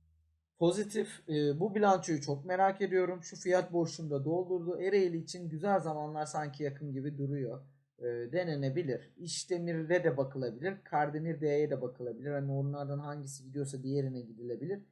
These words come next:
Ereğli için güzel zamanlar. Yani toplanabilir. Uzun vadede temettü emeklisi olmayı düşünenler de toplayabilir ama şu bilanço kötü gelirse de şu fiyatlar bir tekrar da geri çekilebilir. Hani böyle lönk bir yere dalmayın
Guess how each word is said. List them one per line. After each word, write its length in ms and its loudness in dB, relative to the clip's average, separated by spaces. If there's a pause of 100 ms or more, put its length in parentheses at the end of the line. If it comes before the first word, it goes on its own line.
(240)
Ereğli 300 4
için 280 -4
güzel 280 2
zamanlar. 500 -2
Yani 240 -2
toplanabilir. 600 -4
Uzun 300 -4
vadede 400 0
temettü 360 -4
emeklisi 480 -6
olmayı 280 -4
düşünenler 520 -4
de 100 -6
toplayabilir 440 -8
ama 300 -2 (280)
şu 240 -2
bilanço 460 0
kötü 220 -8
gelirse 540 -2
de 220 2 (480)
şu 180 -8
fiyatlar 600 4
bir 120 -10
tekrar 440 0
da 40 2
geri 260 0
çekilebilir. 520 0
Hani 280 -2
böyle 380 2
lönk 300 2
bir 60 4
yere 260 4
dalmayın 580 2